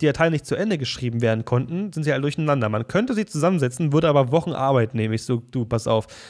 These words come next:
so int-, so wichtig ist die Aufnahme dann jetzt doch nicht, um sich da jetzt Wochen hinzusetzen."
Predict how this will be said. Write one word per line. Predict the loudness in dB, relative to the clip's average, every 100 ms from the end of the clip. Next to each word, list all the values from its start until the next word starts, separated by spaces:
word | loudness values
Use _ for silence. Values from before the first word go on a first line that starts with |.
| -20 -4
so | 2 4
int-, | 4 -2
so | -6 0 4 4 2
wichtig | -2 -2 -2
ist | -4
die | -2
Aufnahme | 0 0 0
dann | 2
jetzt | 0 0
doch | 0 2
nicht, | -2 -2
um | -2
sich | -2
da | 0
jetzt | 0 2
Wochen | 0
hinzusetzen." | 0 -2 -2 -4 -4